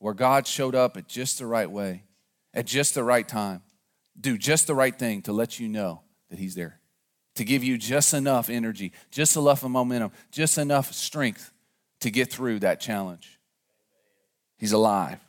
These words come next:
and he's active. Jesus says, if you knew the power of God,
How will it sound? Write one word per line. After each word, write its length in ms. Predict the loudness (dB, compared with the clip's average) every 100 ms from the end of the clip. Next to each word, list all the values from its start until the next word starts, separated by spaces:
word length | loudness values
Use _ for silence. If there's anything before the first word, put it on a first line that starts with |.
| -14
and 80 | -6
he's 160 | -2
active. 380 | 0 0 -4 -16 -18
Jesus 280 | -4 -2 0
says, 200 | 2 2
if 140 | -2 -4
you 120 | -2
knew 200 | 0 0
the 80 | 0
power 320 | 2 4 4
of 100 | 4
God, 340 | 2 4 0